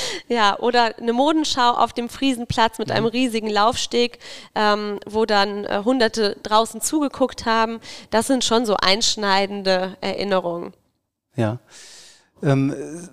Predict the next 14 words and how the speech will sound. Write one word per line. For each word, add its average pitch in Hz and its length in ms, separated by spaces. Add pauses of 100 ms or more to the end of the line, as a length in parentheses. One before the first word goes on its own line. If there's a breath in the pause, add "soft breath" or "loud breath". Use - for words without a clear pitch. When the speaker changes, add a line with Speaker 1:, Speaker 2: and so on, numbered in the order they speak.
(280)
Speaker 2:
Sie 135 180
haben's 151 260
eben 160 300
schon - 180
erwähnt, 135 380
Ihr, 127 400
Ihr 127 140
Großvater, 156 1300
nee, 180 100
Ihr 185 240
Urgroßvater 151 680
hat 135 180
diese, 123 320
diese 117 320